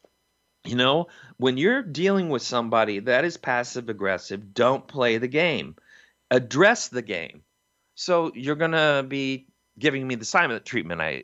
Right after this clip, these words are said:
I understand. Uh, what is that about? What are you trying to tell me with your silent treatment? Can you communicate that? You know, directly express the issue at hand. Be specific about what you do or say that upsets you. You know, what's,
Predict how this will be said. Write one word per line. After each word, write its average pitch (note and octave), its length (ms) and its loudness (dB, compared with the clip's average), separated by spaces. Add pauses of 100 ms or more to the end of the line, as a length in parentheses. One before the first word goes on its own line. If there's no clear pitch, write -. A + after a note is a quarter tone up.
(100)
I F2+ 220 -6 (360)
understand. F#2 680 -10 (420)
Uh, F2+ 320 2
what G#2+ 320 4
is D3 140 0
that B2 180 2
about? G2+ 320 -2
What G#2+ 120 -4
are B2 40 -4
you B2 100 -4
trying A#2 300 -2
to G#2+ 80 -6
tell A#2+ 260 -4
me F#2 220 -6
with G2 240 -10
your G2+ 100 -10
silent G2+ 380 -4
treatment? - 400 -18
Can F#2+ 180 -12
you F#2+ 80 -10
communicate F#2+ 640 -8
that? - 300 -14 (320)
You A2+ 120 0
know, A#2+ 300 0 (160)
directly C3+ 500 2
express D#3+ 520 -2
the G#2 160 -2
issue G2+ 280 -6
at A2 60 0
hand. C#3+ 400 0 (380)
Be F#3 100 4
specific F#3+ 640 0
about A#2 320 2
what A#2+ 360 -2
you A#2 140 -4
do G#2+ 240 0
or C#3 140 2
say G2+ 380 0
that C3+ 180 0
upsets - 500 -2
you. - 220 -16 (400)
You B2 80 -6
know, C3 220 0
what's, C#3+ 360 -2